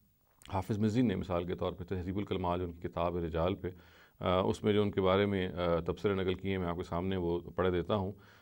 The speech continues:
अ, याहिया इब्न मईन को कहते हैं कि लैसा बिशई और एक और मौके पे कहते हैं ज़ईफ़ुन ला युक्तबु हदीसुहु। और मोहम्मद बिन अब्दुल्ला बिन अम्मार अल-मौसली ये कहते हैं कि लैसा बिहुज्जा। और अब इब्राहीम बिन याकूब अल-जुज़जानी ये कहते हैं कि ये गैर सिक़ा।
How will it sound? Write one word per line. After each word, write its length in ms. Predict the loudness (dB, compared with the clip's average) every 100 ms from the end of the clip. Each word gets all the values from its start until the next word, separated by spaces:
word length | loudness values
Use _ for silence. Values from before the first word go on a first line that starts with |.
| _ 2
अ, 100 | 6
याहिया 320 | 6 8 8
इब्न 220 | 6 4
मईन 280 | 4 4 2
को 80 | 2
कहते 280 | 0 0
हैं 80 | 0
कि 60 | 4
लैसा 300 | 2 4 2
बिशई 340 | 4 4 4
और 120 | 6
एक 120 | 4 6
और 120 | 4
मौके 240 | 2 0
पे 120 | -2
कहते 260 | 0 0 2
हैं 60 | 0
ज़ईफ़ुन 560 | 2 0 0 0 2
ला 120 | 4
युक्तबु 460 | 4 2 0 -2 0 -2
हदीसुहु। 540 | -2 -4 -6 -8 -10 -12 -20 -20 _
और 240 | 6 8 6
मोहम्मद 400 | 4 4 4 4
बिन 160 | 2
अब्दुल्ला 340 | 2 0 4 4
बिन 180 | 4
अम्मार 400 | 2 2 4 6
अल-मौसली 600 | 6 2 0 0 -2 -2 -4 -16 -14 -2
ये 80 | 2
कहते 300 | 2 2 0
हैं 100 | 2
कि 60 |
लैसा 300 | 2 2 2
बिहुज्जा। 520 | -2 -2 -4 -4 -6 -8 -14 _ -18 0
और 280 | 4 6 4
अब 160 | -2 -2
इब्राहीम 400 | 2 4 6 4
बिन 160 | 4 4
याकूब 380 | 4 4 4 4
अल-जुज़जानी 560 | 4 2 4 4 2
ये 80 | 0
कहते 320 | -2 -4 -2
हैं 120 | -4
कि 60 | -2
ये 100 | 0
गैर 220 | 2 2
सिक़ा। 380 | 0 -6 -8 -10